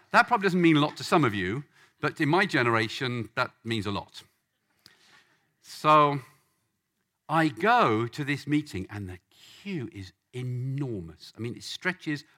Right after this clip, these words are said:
round the corner. I thought I'd gone early, but it's right round the corner, round the block. There's no chance of getting in to see who is now Sir Cliff. But my cousin is right at the front of the queue.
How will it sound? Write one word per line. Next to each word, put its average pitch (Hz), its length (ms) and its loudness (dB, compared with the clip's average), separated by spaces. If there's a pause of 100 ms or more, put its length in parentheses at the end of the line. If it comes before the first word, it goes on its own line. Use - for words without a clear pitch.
round 170 420 0
the 165 60 -2
corner. - 160 -8
I 190 60 -2
thought 190 180 -8
I'd 139 100 -4
gone 117 160 -4
early, 90 360 -6 (280)
but 123 80 -6
it's 107 140 -12
right 127 240 -2
round 104 160 -4
the 95 60 -8
corner, 98 340 -8
round 92 200 -4
the 82 60 -12
block. 90 300 -14
There's 92 160 -20
no 110 540 -10 (180)
chance - 420 -14
of - 120 -20
getting 87 300 -12
in 73 180 -16
to - 100 -20
see 78 320 -18 (840)
who - 60 -20
is 85 100 -20
now 78 140 -18
Sir - 300 -18
Cliff. - 420 -20 (2250)
But - 120 -20
my 107 180 -10 (100)
cousin 110 500 -18 (300)
is 285 80 -10 (100)
right - 240 -8
at 339 80 -12
the 294 60 -20
front - 280 -10
of 311 60 -18
the 302 80 -12
queue. 285 480 -10